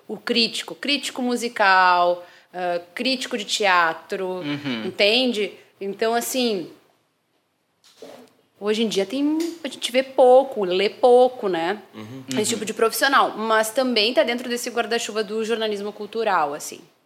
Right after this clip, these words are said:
Speaker 2: Uhum. E, então, pegando aqui mais próximo, ahn, foram aí onze anos de Unicinos e agora há pouco tempo a gente ficou sabendo da,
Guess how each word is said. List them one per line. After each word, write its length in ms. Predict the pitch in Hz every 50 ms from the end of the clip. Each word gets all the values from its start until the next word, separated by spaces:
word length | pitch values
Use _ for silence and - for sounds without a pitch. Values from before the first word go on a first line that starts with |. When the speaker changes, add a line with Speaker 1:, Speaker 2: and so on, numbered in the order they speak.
| _ -
Speaker 2:
Uhum. 460 | 117 117 117 120 117 110 117 110 101 101 - - - - - - _ _ -
E, 720 | 156 156 160 170 170 170 170 170 170 170 170 156 143 - -
então, 680 | - 170 170 165 - 190 175 185 196 208 214 220 214 185 - - _ _ _ _ _ _ _ _ _ _ _ _ _ _ _ _ _ _ _ _ _ _ -
pegando 300 | - 175 165 170 175 185
aqui 160 | 180 180 196
mais 260 | 185 185 180 185 180
próximo, 840 | - - 180 160 165 175 185 - - - 202 196 202 202 202 196 - - _ _ _ _ 135
ahn, 840 | 143 165 165 165 165 160 160 160 160 156 156 156 156 156 156 156 147 - - - _ _ _ _ _ _ _ _ _ _ _ _ _ _ _ -
foram 260 | - 160 156 160 160 156
aí 200 | 151 147 151 160
onze 300 | 151 151 156 143 156 151
anos 200 | 147 151 147 131
de 100 | 131 156
Unicinos 840 | 156 165 - - - 208 214 233 233 247 247 247 240 240 - - -
e 300 | 156 190 196 196 196 190
agora 420 | 190 185 185 180 165 165 170 190 190
há 20 |
pouco 240 | 185 - 185 180 -
tempo 260 | - 165 170 170 190
a 20 |
gente 320 | 170 165 175 170 - 175 160
ficou 480 | - - - 160 156 160 156 147 143
sabendo 440 | 143 - - 143 127 135 135 147 151
da, 320 | 135 139 135 123 127 -